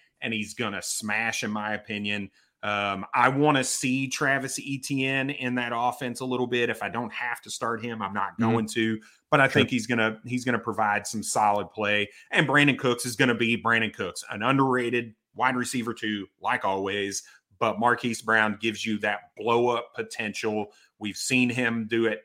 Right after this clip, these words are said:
Speaker 1: We saw him do it last year. He was a top twelve wide receiver the first half of the season with Lamar Jackson. And then, you know, the Lamar Jackson injury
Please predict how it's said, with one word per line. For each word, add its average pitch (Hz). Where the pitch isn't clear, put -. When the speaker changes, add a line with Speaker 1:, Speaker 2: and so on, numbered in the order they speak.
Speaker 1:
We 101
saw 131
him 117
do 123
it 117
last 120
year. 135
He 123
was 101
a -
top -
twelve 117
wide 120
receiver 117
the 98
first 117
half 113
of -
the 98
season 120
with 110
Lamar 110
Jackson. 123
And 107
then, 104
you 107
know, 95
the 98
Lamar 104
Jackson 107
injury 107